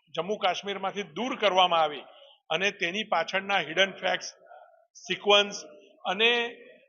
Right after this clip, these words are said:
જે કંઈ એમને કામ કર્યું ત્રણસો સિત્તેરની કલમ દૂર કરવા માટે,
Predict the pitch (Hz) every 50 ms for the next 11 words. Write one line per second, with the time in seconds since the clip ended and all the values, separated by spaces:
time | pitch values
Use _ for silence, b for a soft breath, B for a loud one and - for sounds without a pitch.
0 | _ _ _ _ _ - 165 185 190 185 247 262 254 240 214 202 208 214 226 233
1 | 233 233 226 226 - - - 185 180 202 226 226 220 220 196 190 208 196 165 156
2 | - - - - - 180 180 170 - 208 - - - - - 208 208 220 220 208
3 | - 190 202 208 196 180 165 233 247 233 - 196 175 175 165 156 147 143 135 -